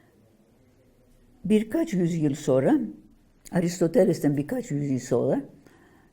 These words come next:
teke indirgendiğini görüyoruz. Aristoteles'te üç tane var. Bir,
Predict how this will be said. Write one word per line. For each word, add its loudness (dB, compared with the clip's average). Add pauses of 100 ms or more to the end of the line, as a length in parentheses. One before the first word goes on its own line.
(600)
teke 2
indirgendiğini 0
görüyoruz. -8 (260)
Aristoteles'te -2
üç -8
tane -2
var. -4
Bir, -4